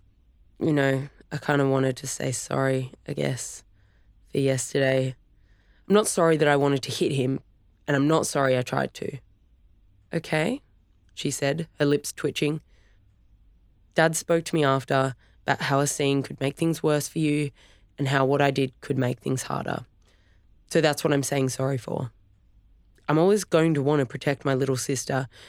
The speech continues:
and I got caught up in how that would make me feel, not what would happen in your life." "Storm," she smiled,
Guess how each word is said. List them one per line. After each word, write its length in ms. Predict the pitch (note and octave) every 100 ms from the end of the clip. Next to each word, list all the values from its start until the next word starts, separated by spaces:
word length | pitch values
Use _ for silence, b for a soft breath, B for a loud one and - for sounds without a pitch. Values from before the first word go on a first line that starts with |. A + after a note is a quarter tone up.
| B
and 60 | -
I 20 |
got 200 | D#3 -
caught 240 | - F3+ F3+
up 160 | D#3+
in 100 | D3+
how 180 | C#3 D3
that 120 | C#3+
would 140 | D3 C#3
make 180 | C#3
me 120 | D#3+ C3
feel, 440 | - C#3+ A#2+ - _ _ _ _ _ _
not 220 | D#3 C#3+
what 160 | D3 C#3
would 140 | D3
happen 220 | C3 C3 C3
in 120 | B2+
your 100 | B2
life." 420 | C#3 - - - _ - _ _ _ _ _ _
"Storm," 560 | - - F3+ G3 A3 - _ _ _ _
she 180 | - C#3+
smiled, 500 | - C#3 C3 C#3